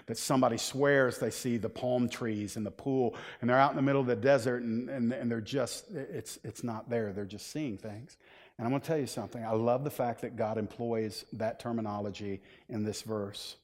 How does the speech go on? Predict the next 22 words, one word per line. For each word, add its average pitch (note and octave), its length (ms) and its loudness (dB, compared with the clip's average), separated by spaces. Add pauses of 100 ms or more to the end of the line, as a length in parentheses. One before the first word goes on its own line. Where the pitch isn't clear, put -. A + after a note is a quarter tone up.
(800)
He's A2 180 -4
giving B2 240 2
promise C3 460 -2
after A#2+ 240 -4
promise A#2+ 400 -4
after A2 200 -8
promise A2+ 400 -6
after G#2 240 -8
promise. G#2 760 -8 (960)
And A#2 100 -2
he's A2+ 120 -2
saying, G#2+ 600 -4 (800)
"It A2 100 -10
seems C3 380 -2
like G#2+ 160 0
a G#2 80 -2
mirage G2 640 -6 (180)
to - 80 -10
some G2+ 240 -12
of A#2 160 -18
you. A2 80 -16 (1900)
It, A#2 140 -6